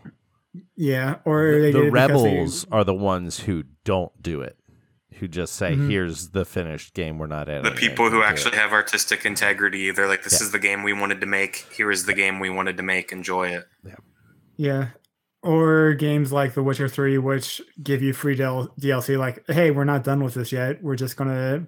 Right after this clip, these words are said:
Speaker 1: pump out free D L C as we make it."
Speaker 2: Yeah.
Speaker 1: But,
Speaker 2: Yeah.
Speaker 1: uh, it could be also their time constraint was just like, "We wanted to put this in from the original," which may-, would make sense. Like,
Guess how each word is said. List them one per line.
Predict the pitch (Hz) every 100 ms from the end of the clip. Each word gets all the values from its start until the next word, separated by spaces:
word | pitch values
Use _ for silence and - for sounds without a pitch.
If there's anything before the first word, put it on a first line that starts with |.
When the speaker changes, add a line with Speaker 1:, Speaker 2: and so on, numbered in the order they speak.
| -
Speaker 1:
pump | 151 135
out | 135 120
free | 135
D | 131
L | 127
C | 120 139
as | 123 120
we | 127
make | 120 127
it." | 143 160 - _ _
Speaker 2:
Yeah. | - 76 - _ _ _ _ _ _ _ _ - - _ _ _ _ -
Speaker 1:
But, | 143 135 147
Speaker 2:
Yeah. | 220 - _
Speaker 1:
uh, | 180 147 139 147 226
it | 165 -
could | 180
be | 175 165 156 156 -
also | 165 151 - 147 143 143 175 240
their | 175 151 135
time | - 131 135
constraint | 160 - 180 180 175
was | 135
just | 147 135
like, | 135 - _ _ _ _
"We | 147 143 143 143
wanted | 139 170 190
to |
put | 156
this | 127 139
in | 135
from | 135
the | 135
original," | 131 131 143 143 156
which | - 160 135
may-, | 151 143 143 160
would | 139
make | 139 123
sense. | 147 139
Like, | 131 123